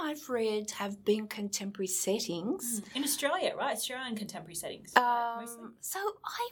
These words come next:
Speaker 1: would have thought this is a departure.
Speaker 2: Mm.
Speaker 1: Um, although he, um, I think that the novel before this I haven't read, and, uh,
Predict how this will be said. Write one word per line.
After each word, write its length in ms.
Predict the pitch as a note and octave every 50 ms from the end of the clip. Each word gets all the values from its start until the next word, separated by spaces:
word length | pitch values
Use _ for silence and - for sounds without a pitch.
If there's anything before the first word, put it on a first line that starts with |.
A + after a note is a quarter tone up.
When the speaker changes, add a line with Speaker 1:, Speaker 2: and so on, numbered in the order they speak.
| - -
Speaker 1:
would 120 | C#5+ D5
have 160 | C#5 C#5 -
thought 240 | - C#4 - - -
this 200 | A3 G#3 - -
is 220 | C4 D4+ - - A4+
a 100 | G#4+ G#4+
departure. 840 | - C4+ - - - G3+ F#3 F3 - - - G3 F3+ F3 F3 F3+ - - -
Speaker 2:
Mm. 440 | A#3+ A#3+ B3 A#3 G#3+ G#3 F#3+ - G#3+
Speaker 1:
Um, 520 | G#3+ G#3+ G#3+ G#3+ G#3+ G#3 G#3 G#3 G3+ - -
although 420 | A#3 A3+ A#3 B3 B3 B3 B3 B3
he, 500 | A#3 A#3 B3+ B3 B3 B3 A#3+ A3+ - - -
um, 460 | A3+ G#3+ G#3+ A3 A3 G#3 G3 - - - -
I 80 | A#3 A3+
think 240 | A#3 - G#4 - -
that 320 | A#4+ - A#3 - - -
the 80 | - A#3
novel 320 | A3 G#3+ A3+ C4 - -
before 420 | F#3 - A3+ G#3 - - A3+ A3 G#3
this 320 | G#3+ A3+ A3+ A3+ A3+ - - -
I 60 | G#3
haven't 500 | G3+ - - - A#3+ B3 B3 A#3+ A3+ A3+
read, 300 | G3+ G3 F#3+ F#3+ F#3+ - -
and, 420 | G3+ G3+ G3 G3 G3+ G3 F#3+ - G3+
uh, 160 | F#3+ F#3+